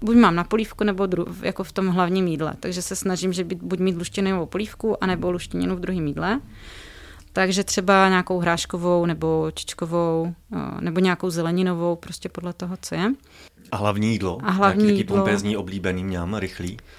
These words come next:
Speaker 1: Mňam oblíbený jsou špagety, ideálně by měly být celozrnný, aby, aby byly jako zdravější než ty bílý. Špagety s, eh, to-, nakrájeným jako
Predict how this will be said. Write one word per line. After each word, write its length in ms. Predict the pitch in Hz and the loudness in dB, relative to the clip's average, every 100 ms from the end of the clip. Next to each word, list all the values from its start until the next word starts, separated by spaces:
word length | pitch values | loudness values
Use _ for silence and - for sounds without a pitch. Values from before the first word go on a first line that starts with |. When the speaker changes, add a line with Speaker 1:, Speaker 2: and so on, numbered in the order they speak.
| - - - - - - - - - - | -20 -20 -20 -20 -20 -20 -20 -20 -10 8
Speaker 1:
Mňam 260 | 240 240 240 | 10 10 8
oblíbený 580 | 226 233 202 214 208 | 4 2 4 6 6
jsou 320 | 202 220 202 196 | 4 4 4 2
špagety, 540 | - 196 185 190 196 | 2 2 2 2 0
ideálně 440 | 202 196 190 190 | 2 2 4 2
by 120 | 185 196 | 2 2
měly 200 | 190 180 | 2 2
být 160 | 233 | -2
celozrnný, 680 | - 175 160 165 156 147 160 | 0 0 0 0 2 0 -2
aby, 360 | 175 165 175 - | -4 -2 -2 -4
aby 220 | 156 160 | -6 -6
byly 220 | 165 165 | -4 -4
jako 380 | 165 - 175 170 | -4 -4 -4 -4
zdravější 540 | 160 165 165 165 - 170 | -4 -4 -2 -4 -4 -6
než 140 | - | -4
ty 100 | 196 | -6
bílý. 560 | 170 165 147 147 160 190 | -4 -4 -4 -6 -4 -6
Špagety 800 | - - 170 180 - 170 165 185 | -6 -4 -2 -2 -4 -4 -2 -4
s, 220 | - - | -6 -4
eh, 760 | 175 165 165 165 165 160 160 - _ _ _ | -2 0 -2 -2 -2 -4 -4 -8 _ _ _
to-, 120 | - 185 | -6 -2
nakrájeným 480 | 185 180 175 185 190 - | -2 -2 -2 -2 -4 -6
jako 340 | 175 - 180 | -8 -4 -6